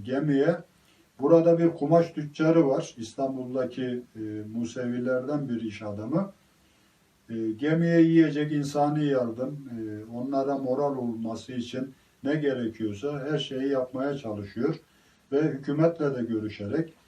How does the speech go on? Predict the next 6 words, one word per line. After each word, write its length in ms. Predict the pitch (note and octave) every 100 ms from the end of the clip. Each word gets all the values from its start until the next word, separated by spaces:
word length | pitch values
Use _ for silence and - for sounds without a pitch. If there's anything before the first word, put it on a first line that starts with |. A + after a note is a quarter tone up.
| _ _
gemidekilerin 880 | A#2 A#2+ C3+ C#3 C3+ C3+ C3 C#3+ D3+
tren 400 | - B2+ D3+ C3+
vasıtasıyla 840 | A#2+ G#2+ - A#2+ A2 B2+ A#2+ B2+
Filistin'e 580 | - A#2 B2 - A2 G2+ - _ _ _
gitmesi 540 | - A#2+ - C3 - C#3
için 380 | A#2 - D#3